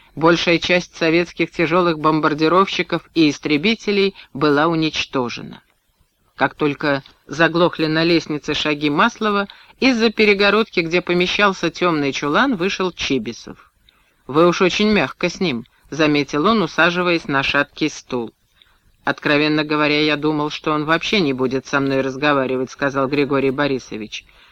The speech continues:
«Сообразил, на что я его толкнул. Не так уж он прост, как кажется.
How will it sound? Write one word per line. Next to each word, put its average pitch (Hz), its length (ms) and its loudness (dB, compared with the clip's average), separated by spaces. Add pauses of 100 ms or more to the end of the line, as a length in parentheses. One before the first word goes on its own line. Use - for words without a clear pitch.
(100)
«Сообразил, 175 720 2
на 175 160 2
что - 240 -2
я 135 180 2
его 135 180 0
толкнул. 135 640 -4 (440)
Не 156 140 -2
так 202 240 0
уж 185 160 -4
он 180 160 0
прост, 190 320 0
как 185 300 -2
кажется. 131 680 0